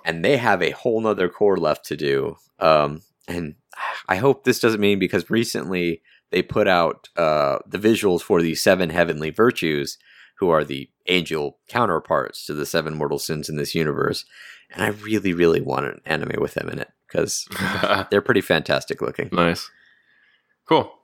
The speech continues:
Speaker 2: Um, would you be willing to rate it at this point, or, uh
Speaker 1: Yeah, no, I, I rated it. I said, uh, I said three. Three out of five, because it's just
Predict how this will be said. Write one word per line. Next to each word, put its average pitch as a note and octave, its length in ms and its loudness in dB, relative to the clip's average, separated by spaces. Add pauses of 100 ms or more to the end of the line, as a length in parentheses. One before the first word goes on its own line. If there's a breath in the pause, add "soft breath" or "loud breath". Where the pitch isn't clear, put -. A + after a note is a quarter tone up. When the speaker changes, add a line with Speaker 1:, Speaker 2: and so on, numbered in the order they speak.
Speaker 2:
Um, G2+ 680 4 (540)
would G2 300 0
you G2+ 120 2
be G2 140 2
willing F#2+ 300 4
to F#2 80 -2
rate F#2 200 6
it G2+ 100 2
at G#2+ 120 -4
this G#2+ 100 -6
point, G#2+ 340 -2
or, F2 440 2 (100)
uh E2 300 0
Speaker 1:
Yeah, - 160 0 (160)
no, G2+ 180 -2
I, E2 140 0
I F#2 160 -2
rated E2 380 -2
it. D#2 160 -6
I F2+ 80 2
said, F2 280 0
uh, D2+ 220 0 (120)
I G2 60 -4
said - 220 -6
three. D2+ 280 -6 (500)
Three F#2+ 120 6
out F2 60 6
of E2 80 0
five, D#2+ 380 2
because - 400 2
it's - 200 -6
just - 500 0